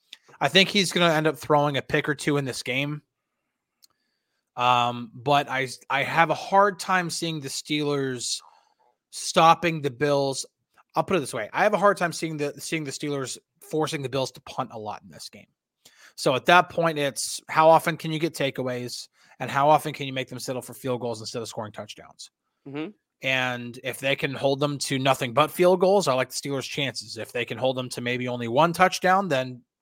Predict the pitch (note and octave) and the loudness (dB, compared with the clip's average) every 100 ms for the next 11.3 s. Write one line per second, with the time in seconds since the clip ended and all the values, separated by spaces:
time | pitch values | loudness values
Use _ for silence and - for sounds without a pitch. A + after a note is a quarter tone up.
0 | _ A#2+ A#2+ C3 C3 C#3 D3+ C#3+ C3+ - | _ -10 -8 -6 -4 -4 -6 -8 -10 -16
1 | C3 C3+ C3 C3+ B2+ A#2+ G2+ F2+ - _ | -8 -6 -4 -2 0 0 -2 -4 -12 _
2 | - - - - - A2 D3+ C#3+ - D3+ | -20 -20 -14 -12 -10 2 2 2 2 0
3 | C#3+ D#3 C#3+ C3 C3 - - - C3+ - | 0 -2 -2 -4 -8 -10 -14 -8 -8 -8
4 | - C#3 - B2+ A2+ A2+ - A#2 G#2 G#2+ | -4 -2 -2 -6 -6 -10 -10 -8 -8 -8
5 | G2 F#2+ - - _ _ _ _ _ _ | -10 -12 -16 -20 _ _ _ _ _ _
6 | _ - B2+ B2 A#2 A#2 A2+ A2 _ _ | _ -8 -2 0 0 -2 -8 -14 _ _
7 | _ _ _ _ _ C3+ C3+ D#3+ F3 G3+ | _ _ _ _ _ -4 4 8 8 6
8 | E3 D#3 D3 E3 D#3+ G#3 A#3+ F3 F3 E3+ | 4 2 4 4 8 8 8 8 6 4
9 | F3+ D#3 D#3 C#3 - C3 A#2 A2+ - D3+ | 0 2 0 -2 -2 -2 -2 -6 -6 -2
10 | D3+ C#3+ - C3+ C#3 C3+ B2 B2 B2 A2 | 0 0 -4 -2 0 0 0 0 -2 -8
11 | A2 G2+ - | -8 -10 -16